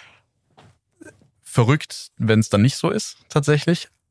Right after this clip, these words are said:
Andererseits auch verrückt, wenn du merkst, dass du trotzdem lebst. So.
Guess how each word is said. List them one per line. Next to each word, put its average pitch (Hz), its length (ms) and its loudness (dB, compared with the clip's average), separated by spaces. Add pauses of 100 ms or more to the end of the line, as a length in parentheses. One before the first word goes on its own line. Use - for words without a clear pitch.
(120)
Andererseits 113 640 2
auch 117 140 2
verrückt, 120 320 0
wenn 110 80 4
du 104 80 6
merkst, 104 340 2
dass 104 160 -2
du 107 380 2 (240)
trotzdem 101 420 2
lebst. - 500 -2
So. 90 220 0